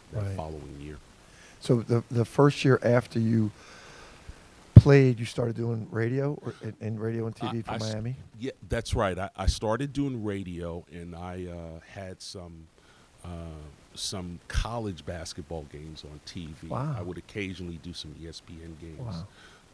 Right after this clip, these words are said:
Speaker 1: Um, and that was a lot of fun, um, you know, kinda going back and watching, uh, college basketball games. And, um,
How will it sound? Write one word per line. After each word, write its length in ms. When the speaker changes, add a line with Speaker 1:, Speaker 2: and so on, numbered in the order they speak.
Speaker 1:
Um, 280
and 160
that 120
was 140
a 60
lot 240
of 80
fun, 340
um, 540
you 100
know, 220
kinda 340
going 340
back 480
and 200
watching, 580
uh, 300
college 400
basketball 680
games. 500
And, 200
um, 340